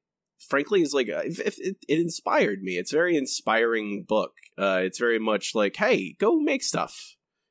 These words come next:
go work. Here, I, here's what, how I do it. Here's how I work." Um, here's what I f-, like, w-, I'm, I've been doing this for thirty plus years. Here's what I've learned about it. And I, it's,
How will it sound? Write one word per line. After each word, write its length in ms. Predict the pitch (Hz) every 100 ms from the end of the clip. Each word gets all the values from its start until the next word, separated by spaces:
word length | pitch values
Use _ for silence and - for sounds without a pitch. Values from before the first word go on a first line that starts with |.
| -
go 440 | 190 233 233 202 170
work. 360 | 202 131 - -
Here, 480 | - 190 117 90 -
I, 240 | - 139 117
here's 260 | 196 254 -
what, 200 | 196 -
how 220 | - 170
I 220 | 147 147 147
do 240 | 95 98
it. 120 | 127
Here's 240 | 170 175 147
how 180 | 135
I 160 | 110 117
work." 380 | 98 95 131 - - _ _ _ -
Um, 520 | 110 104 101 101 95 -
here's 360 | 113 139 127
what 100 | 127
I 80 | 127
f-, 140 | 123 -
like, 300 | 104 123 123 - 101
w-, 380 | 113 104 117 -
I'm, 480 | 123 123 117 110 - -
I've 320 | 113 123 104
been 220 | 131 131
doing 300 | 123 123 120
this 220 | 117 120 -
for 280 | 110 107
thirty 560 | - - 110 107 117 120
plus 280 | - 107 -
years. 560 | 104 98 87 113 - - _ _ _ _ 117 -
Here's 600 | 131 185 185 170 170 - - 131
what 200 | 165 160
I've 180 | 160
learned 240 | 175 160 123
about 260 | 101 92
it. 140 | 85 80 _ _ _ _ - - -
And 340 | 131 127 135 135
I, 120 | 117 - -
it's, 320 | - - -